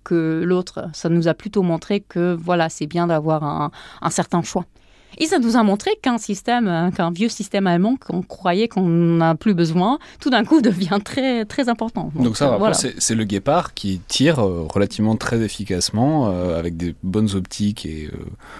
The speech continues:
Speaker 2: enfin, c'est des balles, hein. Enfin, c'est des, c'est des petits obus, c'est pas des, c'est pas des missiles, mais c'est le rapport, euh, coût-efficacité est apparemment
Speaker 1: Tout à
Speaker 2: très
Speaker 1: fait.
Speaker 2: favorable.
Speaker 1: Tout à fait. Le Guépard, et d'ailleurs, on parle aussi pas mal de, de e-Resté, qui est un système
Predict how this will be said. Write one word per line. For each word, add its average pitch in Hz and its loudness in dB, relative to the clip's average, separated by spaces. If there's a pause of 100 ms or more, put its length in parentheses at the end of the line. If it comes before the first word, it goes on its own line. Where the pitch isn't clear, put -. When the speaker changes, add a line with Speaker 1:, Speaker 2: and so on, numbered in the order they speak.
(140)
Speaker 2:
enfin, - -10
c'est - -6
des 98 0
balles, 175 2
hein. 139 -2
Enfin, 117 -2
c'est 87 -6
des, 78 -4
c'est 71 -10
des 73 -8
petits 85 -6
obus, 147 -2
c'est - -4
pas 90 -2
des, 82 -2
c'est - -8
pas 85 -2
des 82 -2
missiles, 160 -2
mais 101 0
c'est 85 -4
le 95 0
rapport, 110 0
euh, 87 -6 (560)
coût-efficacité 131 0
est 156 4
apparemment 113 2
Speaker 1:
Tout - -4
à - 0
Speaker 2:
très - -2
Speaker 1:
fait. - 0
Speaker 2:
favorable. 101 2 (100)
Speaker 1:
Tout 226 -2
à 240 2
fait. 247 2
Le 196 4
Guépard, 233 2
et 233 2
d'ailleurs, 226 4
on 214 0
parle 196 2
aussi 190 -4
pas 196 2
mal 196 2
de, 165 0
de 160 -4
e-Resté, 208 0
qui 180 -4
est - 0
un 165 -2
système 160 -4